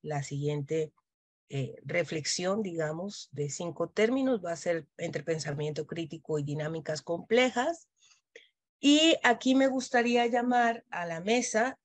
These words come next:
eh, a Jesús Martín Barbero. Jesús Martín Barbero es un español que vivió casi toda su vida en Colombia.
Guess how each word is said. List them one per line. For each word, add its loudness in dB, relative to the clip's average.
eh, 0
a -6
Jesús -2
Martín 0
Barbero. 0
Jesús -8
Martín -4
Barbero -2
es -6
un -10
español -8
que -8
vivió -4
casi -6
toda -2
su -6
vida -2
en -10
Colombia. 0